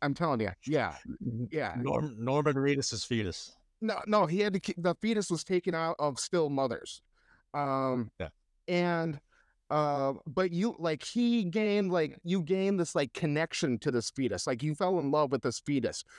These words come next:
Speaker 1: that he carried around. I'm not joking. Like, you, you carry, you, like, 'cause the fetus,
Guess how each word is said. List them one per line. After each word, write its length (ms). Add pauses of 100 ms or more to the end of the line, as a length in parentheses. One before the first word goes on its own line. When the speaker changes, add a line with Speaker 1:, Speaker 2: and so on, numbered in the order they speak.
(220)
Speaker 1:
that 100
he 60
carried 320
around. 400
I'm 160
not 180
joking. 460
Like, 220
you, 240 (400)
you 180
carry, 380
you, 100
like, 260
'cause 140
the 100
fetus, 320